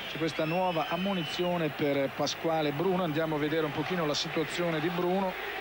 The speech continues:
No, Bruno, ecco, era già ammonito, per cui nella finale dovrà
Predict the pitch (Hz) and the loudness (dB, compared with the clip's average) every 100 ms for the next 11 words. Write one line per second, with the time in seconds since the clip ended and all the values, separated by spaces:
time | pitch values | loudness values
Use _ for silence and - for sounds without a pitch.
0 | - - - - - 160 175 202 190 - | -6 -4 -4 -4 -4 -2 0 2 0 0
1 | - 156 147 - - - - - - 156 | -2 -2 -2 -2 -2 -2 -4 -4 -4 -2
2 | 151 151 165 165 165 190 185 160 156 147 | 0 2 2 0 0 0 2 0 0 0
3 | 139 123 170 165 160 - - - - - | 0 0 2 2 2 -2 -4 -6 -6 -6
4 | - - 139 151 151 139 - 190 180 131 | -6 -4 -2 0 2 0 0 0 0 2
5 | 127 131 - - - - - - - - | 2 0 -2 -6 -6 -6 -6 -8 -8 -8
6 | - - - 156 156 151 | -8 -8 -8 -2 0 0